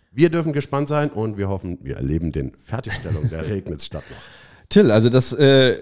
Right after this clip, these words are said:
Speaker 2: unglaublich, äh, interessantes Thema, finde ich, gerade weil es in der Entstehung noch ist. Wir werden auf jeden Fall, schätze ich mal, nächstes Jahr auch dann,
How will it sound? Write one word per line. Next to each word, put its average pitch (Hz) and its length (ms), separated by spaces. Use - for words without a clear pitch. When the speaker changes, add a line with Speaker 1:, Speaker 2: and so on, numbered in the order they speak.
Speaker 2:
unglaublich, 139 840
äh, 127 320
interessantes 123 640
Thema, 143 320
finde 131 240
ich, 127 280
gerade 110 420
weil 101 280
es 143 140
in 117 280
der 98 100
Entstehung 113 560
noch 135 140
ist. 135 220
Wir 92 140
werden 113 260
auf - 220
jeden 123 320
Fall, 98 460
schätze 107 320
ich 101 100
mal, 98 160
nächstes 98 380
Jahr 92 180
auch 92 180
dann, 90 360